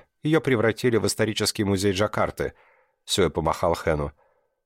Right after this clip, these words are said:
«Теперь, когда вы подтвердили, что история действительно повторяется, мы больше не можем терять время». Хэн начал торопливо собирать материалы своего исследования. «Почему? Что за спешка?»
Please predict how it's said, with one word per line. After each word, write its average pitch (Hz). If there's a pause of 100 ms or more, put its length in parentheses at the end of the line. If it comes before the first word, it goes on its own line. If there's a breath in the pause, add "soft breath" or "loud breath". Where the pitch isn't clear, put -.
«Теперь, 143
когда 101
вы 95
подтвердили, 104
что -
история 98
действительно 101
повторяется, -
мы 95
больше 95
не 107
можем 113
терять 85
время». 76 (600)
Хэн 85
начал 82
торопливо 87
собирать 80
материалы 80
своего 82
исследования. 76 (560)
«Почему? 110
Что -
за 98
спешка?» -